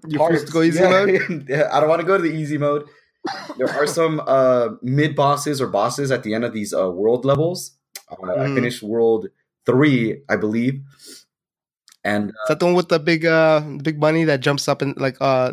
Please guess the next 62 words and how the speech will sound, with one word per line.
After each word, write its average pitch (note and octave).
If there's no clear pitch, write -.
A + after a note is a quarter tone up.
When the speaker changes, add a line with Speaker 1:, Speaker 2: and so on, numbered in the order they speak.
Speaker 1:
different C3
areas C#3+
that, C3
like, B2+
knocks C3+
you C#3
back? C3+
Speaker 2:
Yeah, A#2+
that's A2+
the A#2
one. G2+
Speaker 1:
Yeah, A#2+
he C#3
was D3
kinda C3
hard. A#2
Speaker 2:
He B2
was C#3
kinda D3+
hard, C3+
and B2+
it B2+
took D3+
me, D3
I, F#2+
I B2
kid C3+
you C#3
not, A2
and F#2+
I, D2+
I'm -
gonna F2
be, F#2+
you F2+
know, E2
upset D#2
that D2+
I C#2+
did E2+
say D3+
this, A2+
but, E2+
like, D#2+
when D#2
I -
was D#2+
at C#2+
work, B2+
I E2+
was D#2+
just D#2+
like, D#2+
we F2
had B2
our F3+
break D3
though, C3+
we A2
had F2+
our C3+
break. A#2+